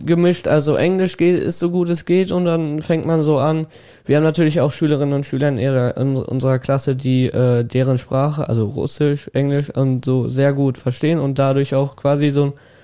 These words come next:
bisschen, dass das so ein, zu so einem Spiel wird, dass man dann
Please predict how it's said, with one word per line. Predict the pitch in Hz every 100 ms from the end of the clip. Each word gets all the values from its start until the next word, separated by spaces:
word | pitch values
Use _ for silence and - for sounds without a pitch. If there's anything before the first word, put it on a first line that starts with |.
| - - -
bisschen, | 165 170 165 165
dass | 156
das | 156 151
so | 156
ein, | 151 - -
zu | -
so | 165
einem | 165
Spiel | - 185 175
wird, | 143 135
dass | 131 139
man | 135 131
dann | 131 139